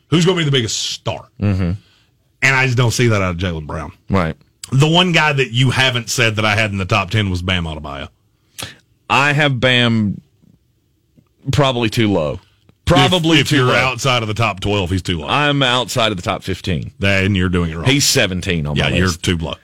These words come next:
Speaker 2: Uh,
Speaker 1: And the thing about Bam is that he's in a big market,
Speaker 2: Mm-hmm.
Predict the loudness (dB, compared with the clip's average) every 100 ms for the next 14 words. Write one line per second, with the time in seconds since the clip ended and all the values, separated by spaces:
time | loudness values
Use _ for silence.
0 | _ _ -2 2 2 2 2 2 2 2
1 | 0 0 0 0 0 0 2 2 2 2
2 | 2 2 0 2 2 2 -2 -2 -2 -6
3 | -4 -4 -2 -2